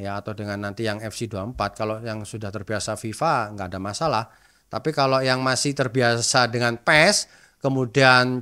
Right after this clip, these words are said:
coba main fifa dua tiga atau F C dua empat pasti kelabakan. Saya jamin Anda juara pes,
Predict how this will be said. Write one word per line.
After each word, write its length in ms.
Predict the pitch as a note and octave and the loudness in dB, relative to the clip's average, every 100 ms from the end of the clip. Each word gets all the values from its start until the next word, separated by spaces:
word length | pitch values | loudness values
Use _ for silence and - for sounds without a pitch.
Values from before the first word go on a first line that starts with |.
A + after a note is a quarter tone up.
| C#3+ | 2
coba 320 | C3+ C#3 B2+ | 4 4 4
main 240 | B2 B2 | 2 0
fifa 400 | A#2 C3 - B2+ | 0 -2 2 0
dua 160 | A#2+ A2 | 2 -2
tiga 320 | A2+ C3 A2 | 0 0 0
atau 80 | B2+ | 2
F 240 | C3+ - | 0 0
C 80 | C#3+ | -2
dua 240 | A#2+ A#2 | 0 -2
empat 240 | A2+ F#3+ F#3 | 0 -2 0
pasti 240 | B2 D3+ | -4 -4
kelabakan. 640 | - B2 B2+ C#3+ B2+ A2+ C#3+ - _ _ _ | -2 -2 0 -2 0 -2 -2 -12 _ _ _
Saya 240 | - G3 F#3+ | 2 4 6
jamin 480 | D#3 D3+ B3 C4+ G#3+ - _ _ E3 | 6 6 4 2 -4 -16 _ _ 4
Anda 480 | F#3+ F3+ B3 B3+ | 6 10 8 6
juara 640 | - C#3+ C3+ C#3 D#3+ D#3+ - | 2 6 6 8 8 6 4
pes, 560 | F#3+ C#3+ F3 - - | 4 6 6 2 -2